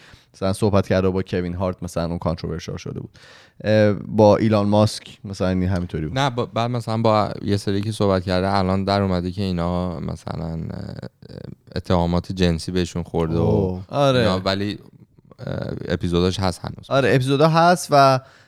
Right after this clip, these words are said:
Speaker 1: اه، رفتن اعتصاب و اینا، دیده بودم که توی توییتر هم ترندینگ شده بود در مورد جو روگن توی
Speaker 3: چقدر؟
Speaker 1: کانادا.
Speaker 3: ده میلیون خریدنش؟
Speaker 1: صد میلیون دلار.
Speaker 2: صد میلیون.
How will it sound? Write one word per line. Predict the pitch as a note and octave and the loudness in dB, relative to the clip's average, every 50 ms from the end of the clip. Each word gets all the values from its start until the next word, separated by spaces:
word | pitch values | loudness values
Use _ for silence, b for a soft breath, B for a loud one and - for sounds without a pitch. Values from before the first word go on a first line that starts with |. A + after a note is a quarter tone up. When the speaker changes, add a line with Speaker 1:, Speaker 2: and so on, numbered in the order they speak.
| b b _ | b b _
Speaker 1:
اه، | - A#2+ B2 B2 | 0 2 4 6
رفتن | B2 A#2+ B2 - D3+ D3+ | 6 6 4 4 2 2
اعتصاب | D#3 D3 C3 C#3 B2+ - C#3 C3+ C3+ | 2 0 0 -2 -2 0 0 0 0
و | D3 | 0
اینا، | D3+ C#3+ C3+ C3 C3 C3+ C#3+ D3 D3+ D3+ | -2 -2 0 2 2 4 4 4 4 2
دیده | - - B1+ - - A2+ B2 B2+ C3+ | 0 -4 -10 -8 -4 0 2 4 4
بودم | C3+ C3+ C3+ C3+ | 4 4 2 2
که | B2+ C#3 | 0 -2
توی | B2 - C3+ C3 | -4 -2 -4 -4
توییتر | B2 - B2 A2 G#2+ B2+ A2+ | -2 -2 -2 0 2 2 2
هم | B2 C3+ | 2 2
ترندینگ | C3 - B2 G#2 G#2+ A2 B2 B2+ | 0 0 0 0 0 -2 -2 -2
شده | - C#3+ C3 C3 B2+ | -2 -2 -2 -2 -2
بود | B2+ C3 C3 B2 | -2 -4 -4 -4
در | - A2+ A#2 | -2 0 0
مورد | A#2+ A#2+ A#2+ A2+ B2+ A#2 | 0 0 -2 -2 -6 -6
جو | A2+ A#2 A2+ | -4 -2 -2
روگن | A2 A2 A2 A#2 A#2 A#2 A2 | -2 -2 -2 -2 -4 -4 -4
توی | - - G#2+ | -6 -6 -4
Speaker 3:
چقدر؟ | G2+ - A2 | 0 2 2
Speaker 1:
کانادا. | G#2+ A2 A2 G#2+ - - | 2 4 4 2 2 2
Speaker 3:
ده | A3 F#3+ | 2 0
میلیون | C#3+ C3 C3 A#2+ A#2+ A#2+ B2 A#2+ | 0 -2 -4 -4 -4 -6 -6 -8
خریدنش؟ | - C3 A#2+ A#2+ A#2+ A2+ A2 A2 A2+ B2+ D#3+ F3+ F#3+ - - - _ | -6 -6 -6 -6 -6 -6 -8 -8 -8 -8 -10 -10 -12 -14 -18 -20 _
Speaker 1:
صد | - - C#3 B2 A#2+ F#2 | -2 2 2 2 2 2
میلیون | F2+ D#2+ D#2+ D#2 E2+ E2 F2 - _ _ _ _ _ _ _ _ _ _ _ _ _ _ _ | -2 -6 -8 -10 -12 -14 -16 -18 _ _ _ _ _ _ _ _ _ _ _ _ _ _ _
دلار. | - F2 E2+ C2+ - F#2+ - _ _ _ | -10 -8 -8 -8 -10 -14 -18 _ _ _
Speaker 2:
صد | _ _ - A2+ A#2 G#2 | _ _ -2 0 0 2
میلیون. | F2+ F2 E2 E2 D#2 D#2 D#2 | 2 0 0 0 0 -2 -4